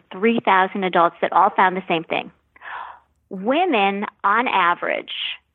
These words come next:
get bored between years one and four, and they are much more likely to report that it impacts their desire to have sex and their likelihood of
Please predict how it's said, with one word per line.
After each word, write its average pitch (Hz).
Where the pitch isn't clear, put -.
get 214
bored 208
between 196
years 180
one 170
and 220
four, -
and 220
they 202
are 185
much 202
more 254
likely 190
to 202
report 180
that 190
it 170
impacts 170
their 196
desire 175
to 202
have 190
sex 170
and 202
their 185
likelihood 185
of 180